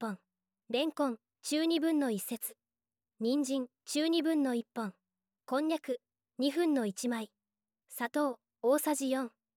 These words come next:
塩、小さじ二分の一。醤油、大さじ二強。作り方。一大豆はたっぷりの水に一晩つけておく。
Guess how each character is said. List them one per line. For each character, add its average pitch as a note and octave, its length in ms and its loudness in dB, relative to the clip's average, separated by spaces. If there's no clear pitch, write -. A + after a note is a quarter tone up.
塩、 C4 220 0
小 B3 120 -2
さ D#4 160 4
じ D#4+ 120 2
二 D#4+ 120 4
分 D4+ 220 2
の G#3+ 120 0
一。 - 320 -10
醤 C4+ 280 0
油、 C#4 200 0
大 C#4+ 180 6
さ D#4+ 140 2
じ C4 140 0
二 B3 140 0
強。 B3+ 260 -2
作 - 240 -4
り C#4+ 100 0
方。 B3 360 -8
一 A3+ 240 -6
大 E4 180 4
豆 E4 240 2
は A3 140 -2
た A3 120 -8
っ G#3 120 -8
ぷ F4 100 2
り F4 80 4
の C4 140 2
水 G#3 220 0
に A3+ 140 2
一 D4 200 -2
晩 D4 200 0
つ - 120 -10
け C#4+ 120 -2
て A3 120 -6
お F#3 80 -8
く。 F#3+ 200 -14